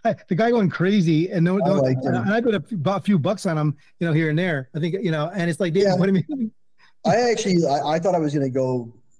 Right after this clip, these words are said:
Speaker 2: too big on him. I wanted him actually because he was giving me some, like, Adolis Garcia vibes, and
Speaker 1: Yeah.
Speaker 2: like, "Oh, a guy that's just, you know, you just got this feeling, you know, like, sort of like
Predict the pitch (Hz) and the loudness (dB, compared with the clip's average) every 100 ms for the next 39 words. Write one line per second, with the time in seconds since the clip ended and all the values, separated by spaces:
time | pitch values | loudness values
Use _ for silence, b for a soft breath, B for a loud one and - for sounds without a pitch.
0 | - - 151 135 127 160 147 110 113 131 | -20 -4 -2 0 -2 -2 -2 -4 -4 -2
1 | 131 208 143 98 104 107 113 113 123 139 | 0 -2 -2 -6 -12 -14 -10 -6 -2 0
2 | 127 147 143 139 135 127 123 120 123 131 | 0 0 2 0 -2 -4 -4 -4 -2 -2
3 | 127 117 - 131 135 147 165 180 - - | -4 -6 -2 -2 0 0 0 -2 -6 -14
4 | _ _ - - 123 185 170 - 151 135 | _ _ -20 -6 -2 0 -2 -4 -8 -6
5 | 120 135 131 151 151 151 139 156 160 170 | -6 -4 -2 0 -2 -4 -4 -2 0 0
6 | 170 151 143 - 151 139 131 - 170 120 | 0 -2 -4 -2 -4 -4 -10 -2 -2 0
7 | 117 131 131 123 - _ - - 165 143 | -2 0 -2 -4 -12 _ -18 -4 0 2
8 | 131 | 2